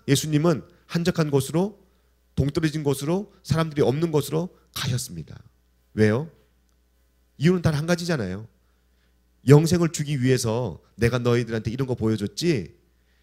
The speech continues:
이게 너희들의 본질이 아니야. 이게 내가 진짜 보여주려고 하는 게 아니야. 내가 정말 보여주려고 하는 것은 하나님 나라이며 영생이야. 거기에 너희들이 관심을 좀 가졌으면 좋겠어." 라고 하는 예수님의 마음을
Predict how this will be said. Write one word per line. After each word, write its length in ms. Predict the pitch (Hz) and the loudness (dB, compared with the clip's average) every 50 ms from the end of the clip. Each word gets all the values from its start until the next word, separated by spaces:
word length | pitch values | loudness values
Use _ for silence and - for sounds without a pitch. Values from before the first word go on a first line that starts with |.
| _ _ _ _ - - | _ _ _ _ -14 -10
이게 300 | 143 151 156 220 220 196 | -8 -6 -4 -4 -4 0
너희들의 400 | 151 160 170 170 165 156 170 160 | 2 2 2 2 2 0 -2 -2
본질이 400 | - 139 143 151 147 175 156 135 | 2 2 0 2 0 -2 -2 -2
아니야. 340 | 92 87 95 92 87 78 - - | -2 -4 -6 -10 -10 -12 -12 -8
이게 580 | 135 156 156 147 208 214 208 139 85 - - _ _ _ | -4 -4 2 6 6 6 6 4 -2 -4 -10 _ _ _
내가 220 | - 131 143 165 160 | 0 0 2 2 0
진짜 300 | - - 170 160 - 160 | -2 -4 -4 0 0 0
보여주려고 540 | - - 135 147 151 139 143 139 147 131 131 | 2 2 2 2 2 2 0 0 0 -2 -2
하는 160 | 120 139 143 | -4 -4 -6
게 60 | 123 | -6
아니야. 360 | 85 82 85 90 85 78 80 90 _ _ _ _ _ _ _ - | -6 -8 -8 -8 -10 -10 -12 -16 _ _ _ _ _ _ _ -4
내가 240 | - 110 104 123 | -2 -2 -2 -2
정말 320 | 123 - 120 147 170 185 175 | -4 -4 -2 0 2 2 2
보여주려고 500 | 135 143 143 139 127 135 135 131 120 120 | 4 4 2 2 2 -2 -4 -4 -2 -2
하는 140 | 113 117 110 | -2 -4 -4
것은 300 | 107 - - 175 196 - - _ _ _ _ _ | -6 -6 -6 -6 -8 -8 -14 _ _ _ _ _
하나님 400 | - - - 165 160 151 147 131 110 | -14 -8 -6 -4 -4 -2 -4 -4 -4
나라이며 640 | 101 101 104 95 95 98 95 101 113 139 175 214 214 - _ _ _ _ _ _ - | -4 -4 -4 -4 -4 -6 -4 -2 -2 -2 -2 -2 -4 -10 _ _ _ _ _ _ -10
영생이야. 600 | - 85 98 110 107 - 151 147 117 80 78 78 - _ _ _ _ _ _ _ _ _ _ _ _ _ _ - | -8 -8 -6 -6 -6 -6 -8 -8 -10 -12 -16 -16 -20 _ _ _ _ _ _ _ _ _ _ _ _ _ _ -4
거기에 300 | - 190 196 185 208 190 | 0 0 2 4 4 4
너희들이 280 | 151 147 143 139 127 107 | 4 2 0 0 -2 -4
관심을 360 | - 104 101 98 123 123 113 | -4 -4 -4 -4 -4 -6 -6
좀 100 | 120 107 | -6 -4
가졌으면 340 | 95 113 113 110 - 107 98 | -4 -4 -4 -4 -6 -6 -8
좋겠어." 560 | - - - 101 - - - 120 98 76 - - _ _ _ _ _ _ _ _ _ _ _ | -8 -8 -8 -8 -8 -6 -4 -4 -6 -6 -10 -16 _ _ _ _ _ _ _ _ _ _ _
라고 260 | - 151 180 175 180 | 4 4 4 4 4
하는 320 | 170 175 180 185 160 - - - _ - | 2 2 2 0 -2 -4 -10 -10 _ 0
예수님의 280 | 147 135 143 160 165 147 | 0 0 2 2 2 2
마음을 560 | 113 95 98 110 113 120 156 160 110 76 - | 2 2 2 2 2 2 0 0 0 -2 -6